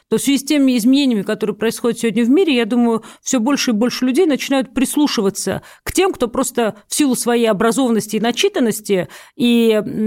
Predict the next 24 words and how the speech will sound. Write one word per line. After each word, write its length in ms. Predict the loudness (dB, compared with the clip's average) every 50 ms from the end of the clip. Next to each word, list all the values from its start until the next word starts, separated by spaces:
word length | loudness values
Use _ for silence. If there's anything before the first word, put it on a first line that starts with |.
| 0 0
м, 160 | 0 -2 0 0
того, 200 | 0 0 0 0
что 140 | -2 -4
переварил 400 | -2 -2 0 0 2 2 2 2
большое 340 | 2 0 0 0 0 -2 -2
количество, 420 | 0 0 -2 -2 -4 -6 -8 -10 -6
в 40 | -4
том 160 | -4 -4 -2
числе 340 | -4 -6 -4 -2 -2 -2 0
от 180 | -2 -4 -4
фантастической 640 | -2 -4 -2 -2 -2 -2 -2 -2 -4 -4 -4 -4 -2
до 120 | 0 2 2
научной 340 | 2 0 -2 -2 -2 -2
литературы, 520 | -2 -2 -2 -2 -2 0 0 2 0 0 0
как-то 260 | 0 -2 -2 -4 -8
сумели 280 | -6 -2 0 0 2 0
предсказать 520 | 0 -2 -6 -8 -4 -4 -2 0 0 0 0
будущее. 500 | 0 0 0 -2 -2 -4 -6 -6 -8 -12 _ _ _ _ _
Вы 120 | 2 2
в 100 | 2 2
их 80 | -2 -2
числе. 440 | -4 -6 -6 -4 -6 -6 -6 -6 -8 -12 _ _ _ _ _ _ _ _ _ _
Вот, 300 | -2 -2 -2 -2 -4 -4
а, 240 | -2 -2 -2 -2